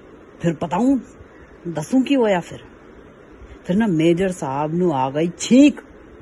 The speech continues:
अच्छू। अब मैनू आया गुस्सा,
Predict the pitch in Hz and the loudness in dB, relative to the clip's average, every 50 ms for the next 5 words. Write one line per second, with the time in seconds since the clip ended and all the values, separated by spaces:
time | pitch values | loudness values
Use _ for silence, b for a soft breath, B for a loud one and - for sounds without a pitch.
0 | - - 233 240 - - - 381 403 370 - - - - - - - - - - | -2 0 0 0 2 4 4 6 6 4 2 -4 -10 -20 -20 -20 -20 -20 -20 -20
1 | - - - - - - - - - - - - - - - - - - - - | -20 -20 -20 -20 -20 -20 -20 -20 -20 -20 -20 -20 -20 -20 -20 -20 -20 -20 -20 -20
2 | 180 - - - - - - - - - - - - - - - - - - - | -20 -20 -20 -20 -20 -20 -20 -20 -20 -20 -20 -20 -20 -20 -20 -20 -20 -20 -20 -20
3 | - - - 208 226 196 123 123 123 127 120 135 143 156 185 214 233 233 208 175 | -20 -18 -10 -6 -6 -4 -4 -4 -4 -4 -4 -4 -4 -2 0 0 2 2 2 2
4 | 143 135 135 135 139 143 165 170 156 - - - 156 - - - 233 185 | 0 -2 -4 -6 -4 -4 -6 -6 -8 -10 -10 -10 -8 -6 -2 2 2 2